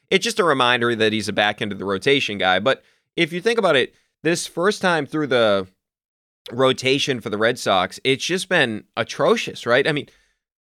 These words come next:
outside of Houck, none of these guys have thrown the ball well. And it, <laughs> if you look at it, so it all adds up to this in terms of the loud contact, the barrels that this team's given up.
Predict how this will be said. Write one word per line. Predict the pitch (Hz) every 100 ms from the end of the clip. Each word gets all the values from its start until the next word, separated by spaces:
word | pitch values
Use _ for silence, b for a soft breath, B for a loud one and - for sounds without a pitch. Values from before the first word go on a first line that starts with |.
| -
outside | 156 214 247 233
of | 156
Houck, | 135 208 220 -
none | 127 135 214
of |
these | 247 208
guys | - 120 107
have | 107
thrown | 123 110
the | 101
ball | 101 92 82
well. | 78 71 -
And | 139 -
it, | 160 156 - -
<laughs> | -
if | - 190
you | 208 180
look | 208 202
at | 151 127
it, | 117
so | 160 147 b b b b -
it | 170
all | 196 233
adds | 214 170
up | 170 -
to |
this | 151 120
in | 135
terms | 139 147 135
of | 123
the | 123
loud | 135 151 139
contact, | 147 135 127 123 110
the | 104
barrels | 113 123 131 120
that | 110
this | 117
team's | 120 107 104
given | 110 104
up. | 104